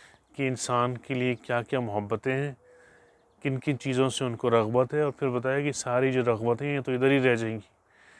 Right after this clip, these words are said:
अल्लाह के पास ज़्यादा अच्छा ठिकाना है, और वो है जन्नत, जिनके नीचे नहरें बह रही हैं, और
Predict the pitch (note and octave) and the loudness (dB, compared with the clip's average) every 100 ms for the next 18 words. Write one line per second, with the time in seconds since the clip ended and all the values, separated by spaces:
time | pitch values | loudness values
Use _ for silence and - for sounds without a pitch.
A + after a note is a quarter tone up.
0 | - _ _ _ _ B2 B2 C3 C3+ A#2+ | -20 _ _ _ _ -4 2 4 4 4
1 | B2 A#2+ A2+ A#2 C3 C3 - A2+ A2 G#2 | 2 2 2 4 6 6 2 -4 -6 -8
2 | G2+ G2+ G#2+ B2 A#2 B2 A#2 A#2+ A2+ B2+ | -8 -8 -12 -16 -18 -12 -4 -2 0 0
3 | B2+ - - _ _ - B2 B2 B2+ C3 | -2 -10 -20 _ _ -10 0 2 4 2
4 | - - - _ _ C3+ B2 B2 B2+ A#2+ | 0 -14 -20 _ _ -6 -2 2 2 2
5 | A#2+ A#2 A#2 C3+ A#2+ A2+ A2 A2 A#2 C3 | 0 2 2 2 0 -2 -2 -8 -12 -16
6 | _ - - _ _ _ _ B2+ B2 B2+ | _ -20 -20 _ _ _ _ 0 2 4
7 | B2+ | 2